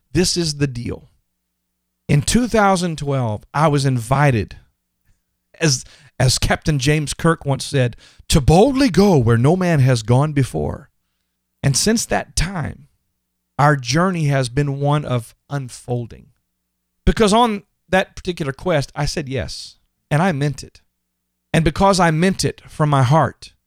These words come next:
we began to see things transition and change around us, in us, and through us. It's been remarkable. Our role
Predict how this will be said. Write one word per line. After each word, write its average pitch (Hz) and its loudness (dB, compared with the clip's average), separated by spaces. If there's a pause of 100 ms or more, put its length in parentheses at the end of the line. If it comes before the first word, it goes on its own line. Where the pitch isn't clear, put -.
(760)
we 151 6
began 143 -2
to 135 -4
see 160 -4
things 135 -6
transition 135 -6
and 123 -4
change 117 -4
around 123 0
us, 156 -2
in 135 -2
us, - -8 (240)
and 127 -2
through 139 -2
us. - -14 (640)
It's - 0
been 131 -2
remarkable. 120 -4 (1160)
Our 143 4
role 143 2